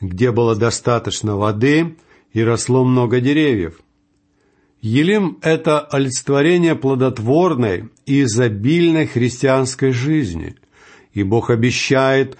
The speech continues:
что приведет нас в это место, где с нами всегда будет Христос, наша жизнь и наш хлеб.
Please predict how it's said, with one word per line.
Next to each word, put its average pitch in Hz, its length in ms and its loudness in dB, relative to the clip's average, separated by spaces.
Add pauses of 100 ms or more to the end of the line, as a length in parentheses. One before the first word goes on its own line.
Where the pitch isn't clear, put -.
(120)
что - 300 -4
приведет 120 720 0
нас 120 220 -2
в 113 40 0
это 120 240 0
место, 120 600 0 (420)
где 95 320 -2
с - 140 -6
нами 127 400 2
всегда 120 480 -2
будет 117 300 -2
Христос, 113 760 -4 (580)
наша 95 400 -2
жизнь 127 640 0 (260)
и 101 120 -2
наш 95 240 -2
хлеб. 92 400 -4